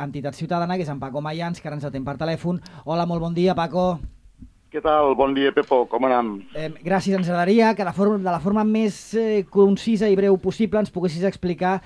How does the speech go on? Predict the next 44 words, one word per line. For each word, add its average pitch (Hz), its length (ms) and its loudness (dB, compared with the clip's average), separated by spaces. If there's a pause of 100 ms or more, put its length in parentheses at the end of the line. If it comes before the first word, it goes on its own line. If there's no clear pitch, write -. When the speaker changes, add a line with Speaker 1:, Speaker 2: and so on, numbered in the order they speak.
(400)
Speaker 1:
eh, 170 300 -4 (200)
quines 220 280 2
són 247 240 4
les 170 140 0
vostres 160 340 -6
peticions 180 580 0
pel 156 160 -4
que - 140 -8
fa 156 220 -2
a 151 180 -4
la 151 140 -2 (100)
gestió 180 640 0
d'aquests, 160 400 -6
eh, 147 340 -4
fondejos 160 440 -6
regulats 151 300 -4
de 143 60 -6
l'Estany 131 260 -8
d'Espeix. 117 340 -12 (920)
Speaker 2:
Bé, 151 300 4
a 165 40 2
veure, 131 200 2
en 123 80 0
principi, 135 560 -4
nosaltres 123 340 0
som 135 160 -6
perfectament 117 540 -4
conscients 110 400 -12
que 135 100 -10
l'Estany 113 220 -10
d'Espeix, 107 400 -8
com 95 160 -8
bé 107 100 -2
s'ha 110 200 -4
dit 104 120 -6
aquí, 120 280 -6
és 107 60 -4
un 107 120 -6
espai 107 260 -10
natural 107 380 -4
que 101 80 -20
s'ha - 140 -20
de 110 120 -6
protegir, 110 460 -8